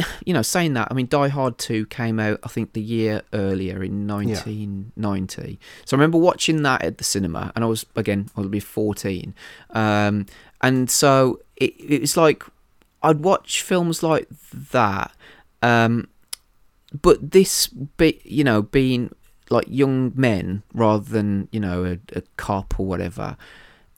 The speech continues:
Speaker 2: Yeah, but
Speaker 1: And it's like,
Speaker 2: when you're, like,
Speaker 1: but who
Speaker 2: fifteen,
Speaker 1: would
Speaker 2: sixteen, you're not thinking, "Oh, I wanna watch fifteen and sixteen-year-olds beat terrorists because I wanna aspire
Speaker 1: No.
Speaker 2: to be that."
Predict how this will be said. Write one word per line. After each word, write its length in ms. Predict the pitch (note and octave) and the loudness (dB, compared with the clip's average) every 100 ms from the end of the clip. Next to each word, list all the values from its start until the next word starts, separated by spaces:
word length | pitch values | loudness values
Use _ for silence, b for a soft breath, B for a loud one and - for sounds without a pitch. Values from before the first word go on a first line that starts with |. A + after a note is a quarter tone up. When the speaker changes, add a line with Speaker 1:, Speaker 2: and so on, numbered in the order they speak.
| _ | _
Speaker 2:
Yeah, 120 | F#3+ | -4
but 120 | F3 | 0
Speaker 1:
And 120 | D3 D#3 | 2 2
it's 160 | - | 2
like, 160 | F3 - | 0 0
Speaker 2:
when 140 | G3+ | -4
you're, 80 | G3+ | -4
like, 100 | G3+ | 0
Speaker 1:
but 80 | E3+ | 2
who 60 | G3+ | 4
Speaker 2:
fifteen, 220 | F3 A3 | 4 6
Speaker 1:
would 100 | G#3+ | 6
Speaker 2:
sixteen, 560 | - F#3+ - F#3+ C#3 G2+ | 2 -2 -2 -2 -2 -2
you're 120 | B2 | 0
not 140 | D#3 D#3 | 0 -2
thinking, 400 | - F3+ - A#2 | -4 -4 -4 -6
"Oh, 180 | E3 D3+ | -4 -2
I 40 | A#2 | 0
wanna 240 | A2 B2+ | 4 4
watch 200 | A#2 B2+ | 2 -2
fifteen 380 | - C3 - B2+ | -4 -6 0 2
and 120 | A#2 A2 | 2 -2
sixteen-year-olds 680 | - - A2+ G2 F#2+ F#2 | -6 -6 -4 -4 -4 -6
beat 260 | - A2 A2 | -4 -4 -4
terrorists 460 | - B2 G#2 F#2 - | -4 -4 -4 -6 -10
because 200 | G2+ A2 | -6 -4
I 60 | |
wanna 220 | G#2+ A2 | -2 -2
aspire 580 | A2+ - - - D#4 F#4 E4+ | -2 -4 -2 2 4 6 4
Speaker 1:
No. 60 | |
Speaker 2:
to 60 | B2 | 4
be 240 | C#3 C#3+ | 4 4
that." 300 | F#2+ E2 - | 2 -4 -10